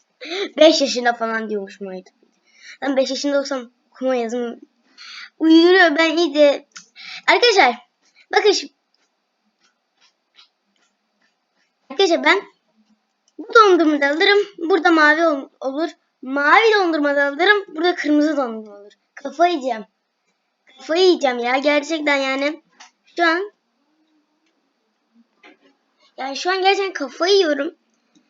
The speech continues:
Neyse arkadaşlar Allah'tan dondurma çok fazla veriyor bu dondurma. Şurada bir tane var.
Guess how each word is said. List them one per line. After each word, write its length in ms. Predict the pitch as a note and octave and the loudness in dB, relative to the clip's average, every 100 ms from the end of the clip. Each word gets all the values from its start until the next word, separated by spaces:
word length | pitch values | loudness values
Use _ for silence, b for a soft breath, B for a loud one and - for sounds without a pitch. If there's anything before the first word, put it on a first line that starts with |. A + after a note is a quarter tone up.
| _ | _
Neyse 180 | E4+ E4 | -6 -4
arkadaşlar 280 | D#4+ D4+ C#4+ | -4 -4 -4
Allah'tan 400 | B3+ C4 C#4+ C4+ | -4 -4 -6 -6
dondurma 420 | B3 A#3+ A#3 A#3+ | -8 -8 -8 -10
çok 280 | A#3 - _ | -12 -20 _
fazla 300 | A#3 G#3 G#3 | -14 -12 -12
veriyor 280 | G3 G3 F#3+ | -12 -14 -16
bu 180 | _ - | _ -18
dondurma. 400 | G3 G3+ G3+ A3 _ _ _ _ _ _ _ _ _ _ _ _ _ _ _ _ _ _ _ b b b _ | -16 -16 -18 -20 _ _ _ _ _ _ _ _ _ _ _ _ _ _ _ _ _ _ _ b b b _
Şurada 300 | _ - A3 | _ -10 -10
bir 60 | G#3+ | -8
tane 220 | G3+ G3 | -12 -12
var. 340 | G3+ G#3 A3+ | -12 -16 -20